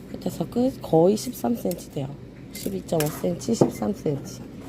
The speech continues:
이 아이도 끝에서 끝 십이점오 센치. 네, 이 아이들은 동그란 아이들, 이 아이는 살짝 사각 아이들입니다. 네, 이렇게 해서, 어,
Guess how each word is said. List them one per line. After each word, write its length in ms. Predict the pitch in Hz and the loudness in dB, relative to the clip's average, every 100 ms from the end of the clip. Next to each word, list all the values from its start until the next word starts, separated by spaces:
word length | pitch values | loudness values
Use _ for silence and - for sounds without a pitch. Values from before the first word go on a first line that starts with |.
| - - - | -12 -12 -8
이 40 | - | -4
아이도 680 | 156 156 - 240 254 247 254 | 0 0 2 4 4 2 0
끝에서 320 | 247 240 226 208 | -4 -2 -4 -2
끝 140 | 254 | -2
십이점오 560 | - 285 277 - 165 151 | -2 -2 -2 0 0 0
센치. 520 | - 170 147 - - - - - - - - - - - | -2 -4 -4 -4 2 0 0 -6 -6 -10 -12 -14 -14 -6
네, 100 | 135 - - | -6 -6 0
이 40 | |
아이들은 300 | 170 185 190 | 4 4 4
동그란 400 | 226 277 269 233 | 4 4 4 4
아이들, 300 | 190 175 233 | 4 2 4
이 60 | 220 | 4
아이는 280 | 156 151 151 | 4 4 2
살짝 320 | 208 226 208 | 0 0 0
사각 340 | - 240 262 - | -2 -2 0 0
아이들입니다. 680 | 139 - 139 131 131 - - - - - - - | -2 -4 -4 -4 -6 -10 -14 -14 -16 -14 -14 -4
네, 80 | 139 | -2
이렇게 280 | 139 - 143 | -2 -2 -2
해서, 320 | - 240 262 | 2 4 4
어, 720 | 269 - - - - - | 2 -6 -14 -14 -14 -12